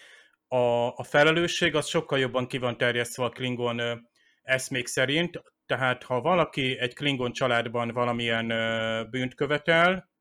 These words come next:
vagy hát szégyent hoz a birodalomra, akkor az, ö,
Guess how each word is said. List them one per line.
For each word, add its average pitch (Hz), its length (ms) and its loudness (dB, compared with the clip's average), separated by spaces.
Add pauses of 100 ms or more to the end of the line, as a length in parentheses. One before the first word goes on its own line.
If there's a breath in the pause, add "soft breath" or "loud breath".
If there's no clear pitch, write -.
(380)
vagy 131 420 0
hát 127 160 -6
szégyent 131 460 2
hoz 147 500 -6
a - 100 -16
birodalomra, 131 840 0 (440)
akkor 139 340 -2
az, 139 300 0
ö, 135 520 2